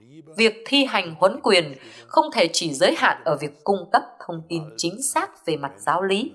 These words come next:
về sự thật của tin mừng. Thư gửi giáo đoàn Galata, chương hai, câu mười bốn. Thánh Phaolô công khai và không ngần ngại phản đối việc Phêrô, anh trai Ngài, thực thi quyền tối thượng một cách mơ hồ trong hoạt động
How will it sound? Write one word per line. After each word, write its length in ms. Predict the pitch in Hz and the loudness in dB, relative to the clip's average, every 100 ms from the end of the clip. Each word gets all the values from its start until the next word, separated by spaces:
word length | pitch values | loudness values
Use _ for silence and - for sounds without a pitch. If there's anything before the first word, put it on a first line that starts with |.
| - | -6
về 280 | 160 143 131 - _ - | -4 -4 -6 -14 _ -4
sự 220 | 226 - - | -4 -4 -2
thật 160 | 185 - - - | -2 -2 -12 -8
của 120 | 143 | -6
tin 180 | 185 170 | -4 -4
mừng. 340 | 160 131 110 92 _ _ _ - | -4 -4 -18 _ _ _ _ -4
Thư 160 | 214 185 | -2 0
gửi 240 | 156 123 113 | 2 0 2
giáo 200 | 165 202 | 2 4
đoàn 360 | 170 143 135 | 4 2 -2
Galata, 580 | 151 151 156 156 151 123 117 - | -2 0 0 2 0 0 -10 -8
chương 220 | 170 160 | -6 -6
hai, 380 | 156 - 175 170 165 _ - | -6 -2 -2 -2 -6 _ 0
câu 280 | 151 143 139 | 0 0 -8
mười 120 | 135 | -10
bốn. 220 | 127 127 196 _ _ - - _ 113 _ - 101 | -8 -12 -12 _ _ -20 -20 _ -20 _ -12 -4
Thánh 180 | 170 208 | -2 2
Phaolô 380 | 170 156 147 - | 2 2 0 0
công 160 | 214 196 | -2 -2
khai 320 | 202 196 190 | 0 0 2
và 120 | 147 | -2
không 280 | - 262 262 | 0 0 2
ngần 240 | 220 175 | 0 0
ngại 220 | 175 175 - | 0 0 0
phản 320 | - 156 135 | 2 2 2
đối 200 | 156 214 | -2 -2
việc 220 | 196 147 - | -4 -8 -4
Phêrô, 360 | 202 196 202 196 - - - - _ | -2 2 2 2 -2 -20 -20 -20 _
anh 200 | 175 170 | -6 -2
trai 180 | 160 165 | 0 0
Ngài, 320 | 156 147 135 | 2 0 0
thực 200 | 131 165 - | -4 -10 -8
thi 220 | 190 185 185 | -6 -4 -2
quyền 300 | 165 143 - | -4 -4 0
tối 160 | 233 | 0
thượng 320 | - 202 - 170 | 2 0 0 -2
một 80 | |
cách 260 | 165 339 - | 0 -2 0
mơ 180 | 247 233 | 2 4
hồ 260 | 196 170 160 | 6 6 6
trong 160 | 185 180 | 0 0
hoạt 200 | 160 | 0
động 120 | - | 2